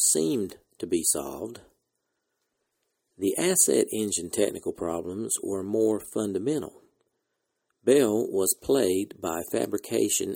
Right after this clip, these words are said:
and welding difficulties and by severe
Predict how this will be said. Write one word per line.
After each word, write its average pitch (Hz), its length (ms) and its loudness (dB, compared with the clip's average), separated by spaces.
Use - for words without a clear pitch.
and 85 320 -10
welding 101 460 0
difficulties 80 720 -6
and 90 260 -8
by 95 220 -2
severe 127 800 2